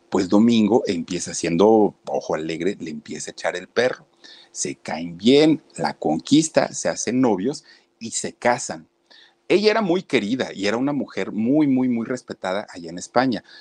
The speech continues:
Domingo no se sabía ni quién caramba era, ¿no? Ni de dónde había salido. Oigan, pues empieza la gente luego, luego a decir, "Bueno, ¿y este de dónde salió? ¿Este de dónde lo compró?". Ahora sí que como los chacales, ¿no?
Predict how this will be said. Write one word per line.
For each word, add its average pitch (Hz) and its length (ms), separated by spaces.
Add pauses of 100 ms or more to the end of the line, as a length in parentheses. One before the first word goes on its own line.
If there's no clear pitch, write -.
(100)
Domingo 143 480
no 151 100
se 156 140
sabía 104 280
ni 131 180
quién 131 360
caramba 101 460
era, 95 240
¿no? 87 160
Ni 113 160
de 104 100
dónde 92 260
había 90 160
salido. 113 440 (480)
Oigan, 101 500 (160)
pues 107 320
empieza 120 600
la 120 140
gente 98 360
luego, 98 260
luego 90 240
a 90 60
decir, 87 380 (300)
"Bueno, 170 420 (260)
¿y 110 140
este 147 260
de 104 140
dónde 139 340
salió? 113 560 (220)
¿Este 127 340
de 101 140
dónde 127 280
lo 110 180
compró?". 127 600
Ahora 113 160
sí - 140
que - 140
como 90 220
los 92 180
chacales, 156 520
¿no? 123 180